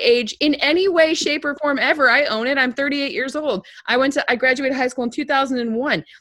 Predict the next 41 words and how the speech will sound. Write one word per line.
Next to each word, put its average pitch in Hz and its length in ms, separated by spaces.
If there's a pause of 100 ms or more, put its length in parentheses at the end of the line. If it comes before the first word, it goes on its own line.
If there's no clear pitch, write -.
But - 120
so, 311 120
like, 285 200
why 240 260
would 330 120
I 320 100
li-, 269 180
like, 247 260 (160)
anyways, 156 540
so 196 320
there's, 208 200
and 196 180
I 190 100
just 220 160
get 180 140
frustrated 156 320
with 135 120
that, - 140
but 165 100
that's 196 280
an 175 60
aside. - 280 (300)
But 233 160
Taylor 349 400
Moton 226 320
and 170 80
I 156 120
did 180 220
not 170 260
go 156 100
to 135 80
high 143 120
school 127 220
at - 60
the 151 100
same 113 200
time. 151 200
Let 165 100
me 156 100
be 151 140
clear. - 240